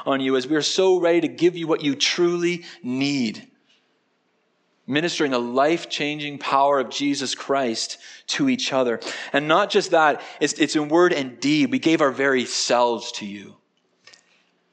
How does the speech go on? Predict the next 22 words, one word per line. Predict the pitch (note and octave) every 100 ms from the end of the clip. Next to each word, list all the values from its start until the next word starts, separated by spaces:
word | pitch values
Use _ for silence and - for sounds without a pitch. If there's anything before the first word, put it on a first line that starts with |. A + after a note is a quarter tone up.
| _ _ _ _ _ _ _ _ _ _ _
It's | - -
not | D3+
too | D#3 D3
hard | C#3+
to, | C#3
to | B2 B2+ C3+
understand | C3+ B2 C#3 B2+
how | A#2+
that | C3
can | D3
be | C3
an | A#2+
encouragement | G#2+ - C#3 C#3 A#2
for | A#2+
a |
church | A2 C#3 B2+
to | B2
carry | - C3 A#2+
on | A#2 A#2
when |
we | A#2+ C#3
are | B2+ A2+